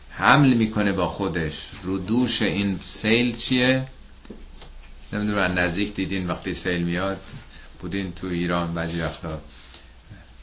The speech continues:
تیر و تخته و خونه‌هایی که خراب می‌شه، آتاشخالا روه دیگه، همینجوری خروش هم داره، داره میره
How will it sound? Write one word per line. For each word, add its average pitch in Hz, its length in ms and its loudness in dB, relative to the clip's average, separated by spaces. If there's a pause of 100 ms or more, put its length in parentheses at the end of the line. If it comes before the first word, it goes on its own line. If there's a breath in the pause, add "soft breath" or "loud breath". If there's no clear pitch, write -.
(360)
تیر 151 320 6
و 120 80 4
تخته 117 400 6
و 131 80 6
خونه‌هایی 120 360 2
که 123 120 0
خراب 101 320 4
می‌شه، 127 460 4 (120)
آتاشخالا 131 680 4
روه 139 300 10
دیگه، 85 320 2
همینجوری 113 600 4
خروش 117 520 0
هم 110 140 6
داره، 107 260 6
داره 104 240 4
میره 78 360 -2